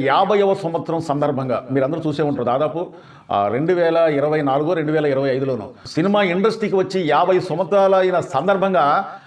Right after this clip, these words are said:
అతను ఒక భారీ ఈవెంట్ చేసుకోండు. ఆ భారీ ఈవెంట్కి ముఖ్య అతిథిగా ఎవరిని ఆహ్వానించిండండి? చిరంజీవి గారిని ఆహ్వానించిండనమాట.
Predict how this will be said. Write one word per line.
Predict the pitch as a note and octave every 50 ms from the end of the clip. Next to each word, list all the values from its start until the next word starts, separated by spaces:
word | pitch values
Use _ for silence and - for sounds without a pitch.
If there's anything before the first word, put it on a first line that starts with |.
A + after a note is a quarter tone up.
| - - -
అతను | A#2 C#3 F3 F3
ఒక | F3 E3 D3+ G#2+ - D#2+ -
భారీ | G2+ A#2+ F3+ B3+ C4
ఈవెంట్ | A#3 A3+ G#3+ G#3+ G3+ D#3+ F#3
చేసుకోండు. | F3 E3 - D#3+ A#2+ F#2+ E2+ - - - _ _ _ _ _ _ F#2+
ఆ | -
భారీ | G2 G#2 A#2 D3 G#3+ A#3+ A#3
ఈవెంట్కి | G#3 G#3 G3+ G3 F#3 G3 G#3
ముఖ్య | F3+ D3 D3+ - - G#3+ G3+ C#3+ C3
అతిథిగా | C#3+ A#3+ A3+ B3 A#3
ఎవరిని | G#3 F#3+ F3+ F#3+ F#3 F#3 F#3
ఆహ్వానించిండండి? | F3+ E3+ E3+ D#3+ F3 F3 E3+ D#3 E3+ E3 E3 E3 F3 G3+ G#3 - -
చిరంజీవి | - C3+ E3+ F#3 F#3 F#3 F3
గారిని | E3+ D#3+ D#3+ D3+
ఆహ్వానించిండనమాట. | C#3+ C#3+ D3 C#3+ C#3 B2 B2+ B2+ B2 A2+ A2 G#2 G2 F2+ E2